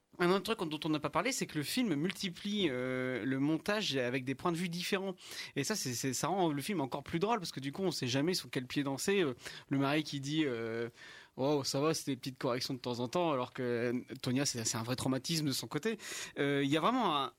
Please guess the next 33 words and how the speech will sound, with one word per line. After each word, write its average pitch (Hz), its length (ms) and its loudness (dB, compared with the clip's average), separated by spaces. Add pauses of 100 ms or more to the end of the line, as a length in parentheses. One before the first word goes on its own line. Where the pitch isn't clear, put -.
(100)
un 147 160 0
rythme 170 280 0
effréné 170 340 4
dans 165 80 4
le 147 80 0
film 214 300 0
et 143 40 4
des 123 120 -2
performances 147 460 0
d'acteurs 139 300 -2
qui 135 120 -8
sont 123 160 -4
assez 123 200 -2
dingues. 175 280 -2 (440)
Et 151 100 4
voilà, 180 180 4
enfin, 135 160 -2
moi, 147 120 4
ce 165 60 -2
que - 80 -8
j'adore, 123 340 -2
c'est, - 140 -6
c'est - 140 -6
l'histoire, 117 400 -2
quoi. 113 180 -6
Moi, 123 240 0
c'est 135 120 0
tout 196 120 -2
ce - 60 0
que 156 120 2
j'aime 160 300 2
dans, 113 320 -6
dans, 104 340 -10